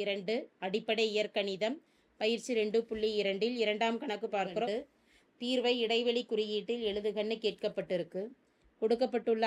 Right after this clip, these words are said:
அசமன்பாடானது ஒன்னு by modulus of ரெண்டு எக்ஸ் மைனஸ் ஒன்னு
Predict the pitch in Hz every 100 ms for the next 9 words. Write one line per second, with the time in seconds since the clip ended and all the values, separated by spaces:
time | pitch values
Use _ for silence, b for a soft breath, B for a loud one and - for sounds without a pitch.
0 | 208 214 233 226 208 208 196 196 190 170
1 | 202 180 - - _ _ _ - 190 202
2 | 208 185 208 202 170 - _ _ _ _
3 | - 190 196 202 196 190 220 202 180 -
4 | - _ _ b b _ - 196 202 214
5 | 208 202 - - 208 190 185 180 180 180
6 | 185 196